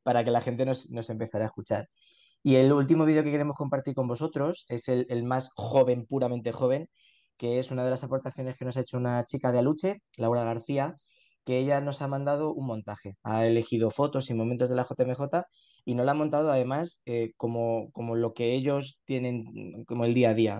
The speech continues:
en un TikTok, para su móvil y con la música de Hakuna, que si no conocéis todavía Hakuna, creo que ya vais tarde porque están de moda mudísima. Una de las actividades estrella fue ir todos al concierto de Hakuna.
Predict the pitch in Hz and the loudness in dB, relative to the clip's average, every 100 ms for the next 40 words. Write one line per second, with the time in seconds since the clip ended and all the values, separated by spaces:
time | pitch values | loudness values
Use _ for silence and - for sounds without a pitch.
0 | - 117 120 113 - 139 156 175 - - | -6 -4 -4 -6 -4 2 4 4 0 -20
1 | - - 110 113 - 120 143 165 185 - | -20 -4 0 0 2 2 4 4 4 -2
2 | _ _ - 113 117 113 117 120 120 113 | _ _ -8 -4 0 0 -2 -4 -2 -2
3 | 110 107 139 156 185 175 - 110 110 113 | -2 -4 -2 -2 -2 -6 -10 -6 -2 2
4 | 113 113 117 113 123 135 110 117 113 107 | 0 0 -2 -2 -2 0 2 0 -2 -6
5 | 117 117 117 113 110 _ _ _ - 117 | -4 -2 -2 -2 -6 _ _ _ -4 -2
6 | 117 117 117 117 113 120 131 175 139 113 | 0 2 2 0 0 -2 0 -2 -2 -4
7 | 110 107 117 117 120 113 113 117 113 110 | -6 -4 -4 -4 -4 -4 -2 -2 -4 -4
8 | 131 143 151 139 123 113 117 123 113 117 | -6 -4 -4 -2 -2 -4 -4 -4 -2 0
9 | 117 113 - 113 113 113 117 113 - _ | -2 -6 -8 -6 -4 -2 0 -2 -4 _
10 | _ - 113 120 113 117 113 117 113 113 | _ -4 0 2 2 2 0 -2 0 -2
11 | 113 110 131 160 | 0 -4 -2 -2